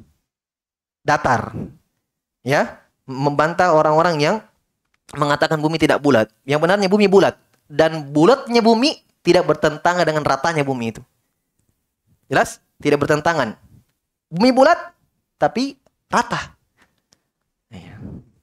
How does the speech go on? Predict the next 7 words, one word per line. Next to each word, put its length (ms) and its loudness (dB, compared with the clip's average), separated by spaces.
Tidak 160 2
berbentuk 400 -2
tiang 560 0
yang 160 0
lurus 320 2
ke 80 0
atas. 640 -6